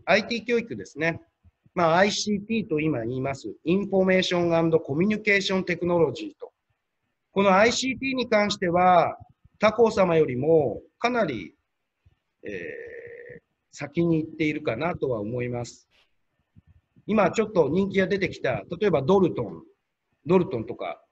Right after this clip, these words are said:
ご存知でしょうか。今度、荒木校長先生、武蔵野、えー、武蔵野大学附属千代田高等学校から校長先生が異動されてドルトンに行かれてます。さらなる進化を遂げると思います。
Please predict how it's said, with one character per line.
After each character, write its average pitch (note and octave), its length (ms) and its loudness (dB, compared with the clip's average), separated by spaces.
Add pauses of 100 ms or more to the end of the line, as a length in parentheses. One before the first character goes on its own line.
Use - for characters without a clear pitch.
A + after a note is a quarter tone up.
(160)
ご D3 100 -4
存 D#3 140 4
知 A#2 140 -8
で A2+ 80 -10
し B2 100 -8
ょ A2+ 80 -8
う - 60 -16
か。 F2+ 240 -14 (340)
今 A3 160 0
度、 F3 280 4
荒 A3+ 200 4
木 E3+ 160 -4
校 D#3 180 0
長 C#3+ 160 -4
先 B2+ 180 -8
生、 G#2+ 260 -8 (400)
武 D#3+ 80 -2
蔵 G#3+ 180 0
野、 G#3+ 260 -2 (920)
え C3+ 140 -6
ー、 C3 40 -4
武 D3 80 -4
蔵 A3 180 -2
野 A#3 140 0
大 A#3 160 2
学 F3+ 220 -2
附 C3 60 -8
属 D3+ 260 -6
千 - 140 -4
代 G3 100 2
田 G#3 120 0
高 G3+ 180 0
等 G3 180 -2
学 F#3+ 220 -2
校 G#2+ 200 -6 (580)
か G#3+ 100 4
ら D#3+ 340 0
校 F3 100 -2
長 F3 140 -2
先 F3 140 -4
生 E3 160 2
が A#2+ 80 -4
異 A#2+ 80 -8
動 C#3+ 160 -6
さ D3 120 -4
れ C3+ 120 -6
て B2 100 -8
ド C3+ 160 0
ル G3+ 140 -6
ト B2 120 -4
ン G2+ 120 -6
に F2 160 -14 (180)
行 B2 120 -12
か C#3 100 2
れ C3+ 80 -2
て C3+ 120 -4
ま A#2 180 -4
す。 - 120 -18 (640)
さ A#3 160 6
ら A3 100 6
な G3+ 160 2
る F3 120 2
進 F#3+ 280 -2
化 A#2 140 -4
を A2 60 -10
遂 C#3 120 -6
げ E3+ 140 0
る E3 120 -4
と B2+ 100 -4
思 G#2+ 200 -8
い G2+ 60 -8
ま G2 180 -10
す。 - 160 -20